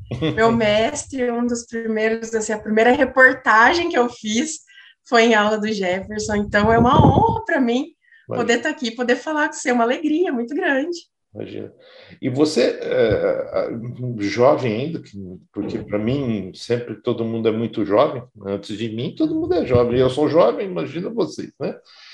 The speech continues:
Speaker 1: É, você ainda é uma pessoa muito jovem,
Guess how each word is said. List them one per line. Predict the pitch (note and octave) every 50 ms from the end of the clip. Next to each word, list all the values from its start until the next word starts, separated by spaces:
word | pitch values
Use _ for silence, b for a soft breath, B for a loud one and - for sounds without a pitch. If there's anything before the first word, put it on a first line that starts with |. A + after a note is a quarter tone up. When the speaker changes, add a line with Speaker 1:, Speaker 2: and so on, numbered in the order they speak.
| B B B B
Speaker 1:
É, | C3 C3 C3+ C3+ C3+ C3 B2+ B2+ B2 B2 A#2+ A#2 A#2 A2+ A2+ A2+ A2+ A2 A2 A2+ - - _ _ _ _ _ _ _ _ -
você | C3+ D3+ D3+ D3 F3+
ainda | F3+ F3+ F3 F#3+
é |
uma | F3 E3+ D#3+ E3
pessoa | - C3+ B2 - C#3+ C3+
muito | C3 C#3 C3 - C#3+ A#2
jovem, | G2 B2 B2 C#3 D3+ D3+ D#3